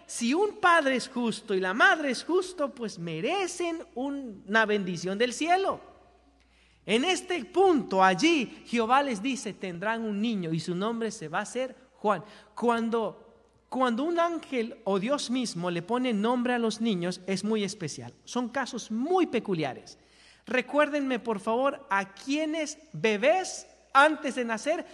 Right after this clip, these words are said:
Jehová ya le había puesto nombre. Jesús,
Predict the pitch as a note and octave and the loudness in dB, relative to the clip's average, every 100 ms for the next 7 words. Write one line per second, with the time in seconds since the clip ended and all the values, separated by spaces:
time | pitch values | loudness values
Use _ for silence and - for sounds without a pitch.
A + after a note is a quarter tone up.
0 | - - A#3+ A3 A#3 A#3 A3+ G#3+ G#3 G3+ | -12 -2 0 2 2 2 0 0 -2 -6
1 | - E3+ C3 A#2 - _ _ _ _ _ | -6 -6 -8 -10 -20 _ _ _ _ _
2 | _ _ _ _ _ _ - A3+ A#3 - | _ _ _ _ _ _ 2 4 6 6
3 | C4+ F#4 - - | 6 6 2 -10